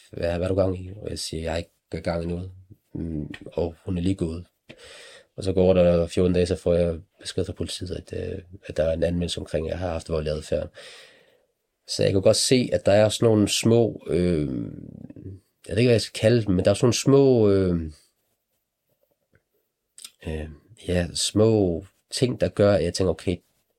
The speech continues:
hvis jeg skal passe på mig selv af det her, jeg ved ikke, hvad min ekspartner kan finde på. Hun prøver på at, at, at danne et billede af mig, som jeg ikke selv kan genkende, og systemet kender mig ikke. Så de ser mig om de briller, som hun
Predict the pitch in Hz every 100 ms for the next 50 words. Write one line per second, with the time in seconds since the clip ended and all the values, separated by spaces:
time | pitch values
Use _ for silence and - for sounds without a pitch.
0 | _ _ _ _ _ - - - - _
1 | _ _ _ 101 107 117 - 107 - 98
2 | 98 127 117 101 95 98 98 113 101 98
3 | 98 98 101 - 92 87 85 - 78 -
4 | 151 180 _ _ _ _ _ _ _ _
5 | _ _ 95 - 104 95 107 92 92 -
6 | 82 82 - _ - - - - - -
7 | 101 104 101 87 - 82 78 104 98 95
8 | 85 87 87 90 87 90 87 95 - 90
9 | 90 - 85 - _ - - _ - -
10 | 90 - 101 82 - 98 87 78 80 -
11 | - _ _ _ _ _ - - 95 87
12 | - 117 92 85 80 85 95 - - 92
13 | 85 - 82 - 92 87